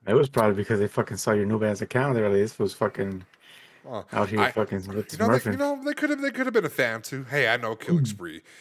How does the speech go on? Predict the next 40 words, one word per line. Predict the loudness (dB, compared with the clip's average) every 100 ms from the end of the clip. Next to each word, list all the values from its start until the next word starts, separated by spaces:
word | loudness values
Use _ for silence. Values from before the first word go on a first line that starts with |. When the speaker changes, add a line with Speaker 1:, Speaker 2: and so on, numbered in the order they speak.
| -16
Speaker 2:
Killing | -10 -8 -10
Spree | -14 -12
plays | -8 -8
on | -10
PlayStation. | -10 -10 -8 -10 -10 -10
What | -8
is | -8
he | -8
doing | -8 -8 -10
on |
computer?" | -14 -14 -14 -12 -14 -16 -12
You |
know, | -10
they | -8
could | -6 -8
have | -10
been | -16
something | -18 -18
like | -16
that. | -12 -6 0 0 2
So, | -2 -2 -6
Speaker 1:
<laughs> | -16 -10
Speaker 2:
you | -4
know. | -2 0
Speaker 1:
Is | 0
this | 0
his | 0 2
new | 2
fucking | 4 0 0 0
hack | 0 -2
account? | -2 -2 -2 -6 -10 _ _ -8
Speaker 2:
You | -4
know, | -4
I'm | -2
being | -4 -4
humble. | -6 -8 -18
Okay, | -12 -8 -6
I'm | -8
humbling | -8 -8 -10 -12
myself. | -14 -14 -12 -12